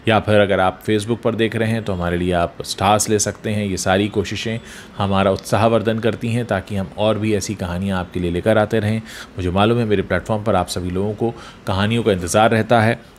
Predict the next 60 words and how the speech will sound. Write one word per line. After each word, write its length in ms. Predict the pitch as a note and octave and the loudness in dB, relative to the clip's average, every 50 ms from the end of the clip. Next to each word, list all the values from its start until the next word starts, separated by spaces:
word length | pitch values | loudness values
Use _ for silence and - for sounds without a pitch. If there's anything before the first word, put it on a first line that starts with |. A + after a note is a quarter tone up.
| - F#2 | -10 -8
मैं 120 | F2+ F2 | -6 -2
खुद 180 | - A#2+ A2+ A#2 | 0 2 4 4
आपको 240 | A2 A2 - A#2+ | 4 4 2 0
बहुत 180 | A2 G#2 G#2 G2+ | -2 -2 -2 -2
सारी 200 | - A2 G#2+ G#2+ | 0 0 0 0
कहानियाँ 300 | G#2+ G#2+ G#2 G#2 A2 G#2 | 0 -2 -4 -4 -4 -6
सुनाना 260 | G2+ G#2 G#2 G#2 G#2 | -6 -4 -4 -4 -4
चाहता 300 | G2+ G#2+ G#2 G2+ G2+ A2 | -2 0 -2 -2 -2 -4
हूँ, 140 | G#2+ A2 G#2 | -6 -6 -2
कई 140 | - G2 F#2 | 0 0 2
बार 180 | F2 F#2 F2+ | 2 2 2
मैं 100 | F#2 F2+ | 2 0
रिसर्च 360 | F2+ F2+ E2+ - F#2+ F#2 F#2 G2 | -2 -2 -2 -2 -2 -2 -2 -4
में 80 | F#2+ | -6
बहुत 160 | F2+ F#2 F2 | -6 -6 -4
सारी 180 | F2 F#2+ F2+ F#2 | -2 -2 0 0
कहानियाँ 340 | F2 F#2 F2 F2 F2+ F2+ F2 | 0 -2 -4 -4 -2 -4 -4
निकालता 420 | F2 E2+ F#2 F2+ F2+ F#2 F2 G#2 | -2 0 2 2 2 2 0 -2
हूँ, 180 | G2 G2 G#2 A2+ - - - - - - - - - - | -2 -2 -4 -6 -10 -14 -16 -14 -14 -14 -14 -16 -14 -10
तो 60 | - | -8
इन 100 | G2 F2+ | -6 -4
दिनों 180 | G2 G2+ G#2+ G#2 | -2 -2 0 2
भी 120 | A2 G#2+ | 2 0
वही 360 | G2 - - - - G2 G2 | 0 -2 -6 -4 -2 0 0
सब 200 | F#2+ - G#2 - | 0 0 -2 -2
कुछ 120 | - A2 - - | -4 -4 -2 2
चल 140 | G#2+ G2 G2 | 2 2 4
रहा 240 | G2+ G2 G2+ G#2 | 4 2 2 2
है। 140 | G2+ A2 C3 - - - - - - - - - | 0 0 -4 -10 -16 -20 -20 -20 -20 -20 -10 -4
कोशिश 240 | - A#2+ G2 C#3+ C#3+ | -4 -2 -2 -2 0
करेंगे 300 | C#3 C#3+ B2+ C3 C#3 D#3 | 2 4 4 4 2 2
और 140 | D#3+ C#3+ A#2+ | 2 4 2
ऐसी 180 | A2 G#2 - A2+ | 2 0 -2 -4
कहानियाँ 380 | - G#2+ G2+ G2+ A2 A2+ A2 | -2 -2 -2 -2 -2 -2 -2
आपके 180 | G#2 G#2 - A2 | -4 -4 -2 0
लिए 100 | G#2 G#2 | 0 0
लेकर 240 | G2 F#2+ - G2+ F#2+ | 0 0 0 2 2
आते 240 | F#2+ F#2+ - A2+ | 2 2 2 0
रहें 200 | G#2+ A2 A2+ A#2 | 0 0 0 0
जो 100 | A2 G#2 | 0 0
आपको 200 | F2+ E2+ - - | 0 0 -2 -4
पसंद 340 | - - G2 - A2+ A2 A2 | -8 -8 -6 -6 -4 -2 0
आती 220 | A2 G#2+ G#2+ - A2 | 0 -2 -2 -4 -6
हैं। 180 | G#2 A2 - - - - - - - - - A#2 | -8 -8 -10 -12 -14 -16 -16 -16 -16 -6 0 2
बाकी 260 | A#2 A2 - C3+ C3+ | 2 2 4 4 4
आप 180 | C3 B2 C3 | 4 4 2
इस 140 | A#2+ G2+ F#2+ | 0 -2 0
वीडियो 280 | G2 G2+ G2+ A#2 A#2+ B2 | 0 0 2 2 4 2
और 80 | A#2+ | 2
इस 100 | A#2 G#2+ | 2 -2
खबर 200 | - - G2 G2+ | -4 -4 -2 -2
के 120 | G#2 G#2+ A2+ | -2 -2 0
बारे 200 | G2+ G2 G2 G#2 | 0 0 0 0
में 120 | G#2 G#2 | -2 -6
अपनी 160 | F#2+ G#2 G#2 | -6 -8 -6
जो 120 | G2 G2+ G2 | -4 -4 -4
भी 100 | F#2+ G2 | -2 -2
राय 200 | F2+ F2+ F#2+ A2 | 0 2 2 2
रखते 280 | A2 G#2+ - - A2+ | 2 0 -4 -6 -6
हैं, 160 | A2 A2+ A#2+ | -6 -6 -6